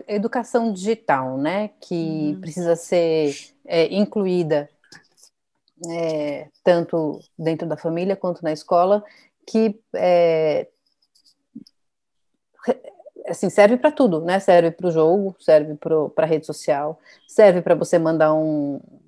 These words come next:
Speaker 1: uma mensagem no WhatsApp, serve pra tudo, né? Realmente é um, é um, é um jeito de se comunicar que eu, as pessoas, elas se sentem, é, inalcançáveis, né? Através da tela,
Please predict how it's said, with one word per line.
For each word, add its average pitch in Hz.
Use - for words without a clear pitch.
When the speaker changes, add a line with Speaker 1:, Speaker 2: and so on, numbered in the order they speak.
Speaker 1:
uma 165
mensagem 165
no 160
WhatsApp, 160
serve 180
pra 330
tudo, 262
né? 220
Realmente 202
é 208
um, 202
é -
um, 170
é 175
um 175
jeito 185
de 175
se -
comunicar 175
que -
eu, 175
as 175
pessoas, 185
elas 175
se 180
sentem, 160
é, 143
inalcançáveis, 185
né? 175
Através 160
da 147
tela, 180